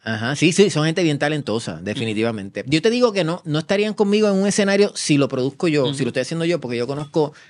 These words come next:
Speaker 1: a mi audiencia.
Speaker 2: Claro, no, y va-, van a salir espantados.
Speaker 1: Exacto.
Speaker 2: Claro.
Speaker 1: Yo conozco a mi audiencia, sé, sé el tipo de gente que yo traigo al teatro.
Speaker 2: Ujú.
Speaker 1: Pero si ellos me invitan a su evento, pues yo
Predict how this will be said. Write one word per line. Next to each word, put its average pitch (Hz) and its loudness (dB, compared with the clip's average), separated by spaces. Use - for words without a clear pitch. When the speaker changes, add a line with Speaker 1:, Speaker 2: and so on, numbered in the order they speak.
Speaker 1:
a 123 -6
mi 123 -4
audiencia. 113 -4
Speaker 2:
Claro, 131 0
no, 139 -4
y 175 -2
va-, 165 0
van 113 -10
a 117 -12
salir 135 -4
espantados. 120 -4
Speaker 1:
Exacto. 113 -4
Speaker 2:
Claro. 123 0
Speaker 1:
Yo 110 -2
conozco 151 -2
a - 2
mi 160 -2
audiencia, 151 -2
sé, - -12
sé 143 0
el 156 0
tipo 151 -4
de 147 0
gente 143 -4
que 143 -4
yo 127 -2
traigo 151 -2
al 139 -2
teatro. 101 -6
Speaker 2:
Ujú. 175 -8
Speaker 1:
Pero 151 2
si 160 2
ellos 175 2
me 202 2
invitan 196 -2
a 143 -2
su 180 2
evento, 175 0
pues 117 -4
yo 120 -2